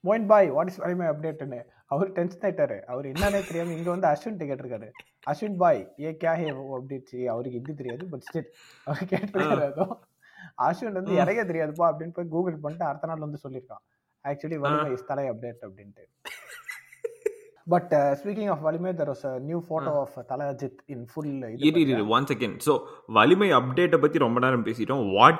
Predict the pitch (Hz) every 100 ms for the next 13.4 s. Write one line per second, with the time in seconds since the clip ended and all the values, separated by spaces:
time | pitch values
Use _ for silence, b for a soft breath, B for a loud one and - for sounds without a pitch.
0 | - 139 143 - 120 117 117 110 107 101
1 | 107 143 147 160 147 123 110 135 170 202
2 | 214 147 120 113 104 104 101 107 - b
3 | b 208 165 214 254 175 165 202 165 170
4 | 147 135 123 98 95 _ _ _ _ _
5 | - 220 196 104 113 147 185 - - -
6 | b b 147 180 196 123 233 220 180 196
7 | 185 175 156 156 147 104 143 - 202 196
8 | - 185 165 156 156 156 135 143 135 120
9 | 120 - 147 208 202 160 185 240 220 165
10 | 180 175 131 143 110 - _ _ _ -
11 | 170 151 151 139 170 185 139 143 165 180
12 | 147 151 143 - _ _ _ _ _ -
13 | 185 180 - -